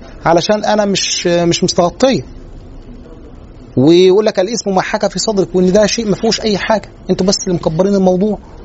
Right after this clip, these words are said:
أمثال هؤلاء يريدون أن يهدموا الدين. دول أصحاب فطر منتكسة، ما ينفعش نقول لهم: "الاسم ما حكى في صدرك". خلاص؟ حديث حسن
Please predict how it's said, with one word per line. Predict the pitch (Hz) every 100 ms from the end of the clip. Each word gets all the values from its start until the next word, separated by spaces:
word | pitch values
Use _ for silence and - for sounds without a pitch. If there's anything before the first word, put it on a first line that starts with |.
| - - - - - - - - -
أمثال | 151 139 214 208
هؤلاء | 175 175 143 156 220 - - - - -
يريدون | 139 143 151 131 180
أن | 165 139
يهدموا | 123 117 123
الدين. | 107 -
دول | 190
أصحاب | 170 - 185
فطر | - 202 175 139
منتكسة، | 123 117 113 131 - 98 - - - - - - -
ما | 117
ينفعش | 120 113 196 170 151
نقول | 123 131
لهم: | 170 156
"الاسم | 180 196 156
ما | 131
حكى | 127 165 165
في | -
صدرك". | - 233 156 - - - - - - - - - - -
خلاص؟ | - 147 202 - - - - - - - - - - - - - - - - - - - - - - - - - -
حديث | - - 170 208 190
حسن | 151 - 175 170 160